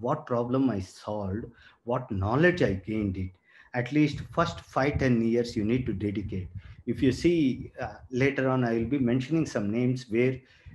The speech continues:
you will be seeing the people who are successful also, who stayed for long term in all these companies.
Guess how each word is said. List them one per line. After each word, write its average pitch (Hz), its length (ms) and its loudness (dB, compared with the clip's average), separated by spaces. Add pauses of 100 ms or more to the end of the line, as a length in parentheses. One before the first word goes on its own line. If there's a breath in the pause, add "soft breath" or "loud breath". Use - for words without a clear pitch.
(100)
you 120 140 4
will 147 160 4
be 156 140 4
seeing 156 560 2
the - 80 -8
people 160 400 0
who 139 240 -2
are 131 100 2
successful 165 760 -2
also, 131 400 -2 (260 loud breath)
who 180 180 0
stayed 175 400 0
for 143 100 -2
long 113 420 -2
term 127 240 2
in 110 240 -4 (100)
all 123 220 0
these 120 200 -2
companies. 87 720 -10